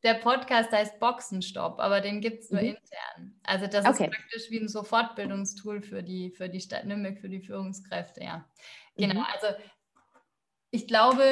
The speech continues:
Speaker 1: ähm, wo man, glaube ich, schon einen Unterschied sehen kann, das ist bei der Unternehmensgröße, wenn's um Konzerne, mittelständische Betriebe oder kleine Betriebe geht.
Speaker 2: Mhm.
Speaker 1: Also da,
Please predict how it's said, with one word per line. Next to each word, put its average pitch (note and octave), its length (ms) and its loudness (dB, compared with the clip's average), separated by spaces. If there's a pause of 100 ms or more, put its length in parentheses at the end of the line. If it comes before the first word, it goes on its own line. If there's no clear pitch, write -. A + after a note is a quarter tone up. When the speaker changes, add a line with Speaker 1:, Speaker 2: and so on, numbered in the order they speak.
(260)
Speaker 1:
ähm, A3 600 2 (360)
wo A#3 200 2
man, C4+ 200 4
glaube A#3+ 280 4
ich, A#3 100 -4
schon C4 360 -2
einen G3 340 -2
Unterschied B3+ 580 -2
sehen B3+ 340 -4
kann, C4 340 0
das A3+ 140 -4
ist A3 240 -8
bei G#3 160 4
der G#3 160 2
Unternehmensgröße, G#3 1040 -2
wenn's G#3+ 240 0
um G#3+ 180 -2
Konzerne, A3 760 2
mittelständische A3 760 0
Betriebe G3+ 760 -4
oder F#3+ 260 -4 (100)
kleine G3 360 4
Betriebe F#3 480 -2
geht. F3+ 80 6
Speaker 2:
Mhm. F3+ 360 0
Speaker 1:
Also G3 220 -12
da, G#3 380 8